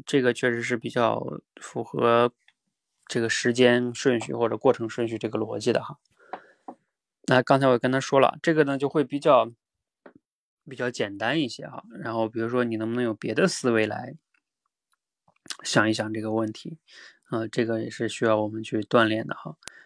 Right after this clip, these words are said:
因为过程顺序往往是更符合咱们的一个本能反应，嗯。好，那个八月呢，它是以读书为例哈，你说你跑题了是吗？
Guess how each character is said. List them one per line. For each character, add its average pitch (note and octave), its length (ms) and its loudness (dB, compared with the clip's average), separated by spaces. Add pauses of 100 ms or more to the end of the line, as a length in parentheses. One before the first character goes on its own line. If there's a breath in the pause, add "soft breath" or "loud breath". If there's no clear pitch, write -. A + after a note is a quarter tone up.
(160 loud breath)
因 B2+ 100 2
为 B2 80 6
过 G3 240 6
程 B2 180 0
顺 C#3 220 4
序 A#2 140 0
往 A2 180 4
往 A2+ 180 2
是 A#2 140 -4
更 D3 180 4
符 A#2 220 -2
合 A#2 220 4
咱 A2+ 160 4
们 A#2+ 120 0
的 A#2+ 140 6
一 A2+ 80 -2
个 A#2+ 140 2
本 G#2 260 0
能 A#2+ 220 -14
反 - 200 -4
应， - 140 -20 (340)
嗯。 A#2 140 -8 (1300)
好， - 220 -2
那 C3+ 160 2
个 B2 120 6
八 F3+ 280 6
月 G3 220 0
呢， C3+ 140 -4
它 C3+ 140 -12
是 B2+ 160 -8
以 A2+ 100 -8
读 C3 220 -8
书 F#3+ 360 -6
为 B2+ 160 -2
例 A2 280 -4
哈， - 160 -10
你 A2+ 100 -16
说 C3+ 140 -2
你 D3 80 0
跑 - 180 -8
题 - 180 -18
了 B2 180 -4
是 B2 80 -12
吗？ A#2 60 -12